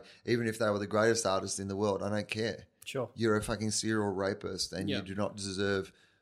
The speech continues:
Speaker 1: I don't care if you're fucking,
Speaker 2: Attention.
Speaker 1: you know,
Speaker 2: Yeah.
Speaker 1: Da Vinci or fucking Michelangelo or whatever. I don't give a shit.
Speaker 2: Mm.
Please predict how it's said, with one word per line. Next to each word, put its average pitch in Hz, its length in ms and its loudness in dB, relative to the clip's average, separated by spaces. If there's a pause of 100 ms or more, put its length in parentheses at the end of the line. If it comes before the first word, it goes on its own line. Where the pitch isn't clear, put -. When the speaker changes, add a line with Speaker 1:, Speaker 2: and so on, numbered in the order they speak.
Speaker 1:
I 107 80 -6
don't 120 140 -2
care 110 180 0
if 104 80 -4
you're 104 100 -6
fucking, 98 400 -4
Speaker 2:
Attention. 127 340 0
Speaker 1:
you 110 60 4
know, 98 260 0
Speaker 2:
Yeah. 135 160 -4
Speaker 1:
Da 117 120 -2
Vinci 101 420 0
or 98 140 -2
fucking 101 300 -6
Michelangelo 98 640 -2
or 98 40 0
whatever. 95 440 0
I - 100 -2
don't 110 140 0
give 107 140 -4
a 104 40 -4
shit. - 380 -6
Speaker 2:
Mm. 139 240 2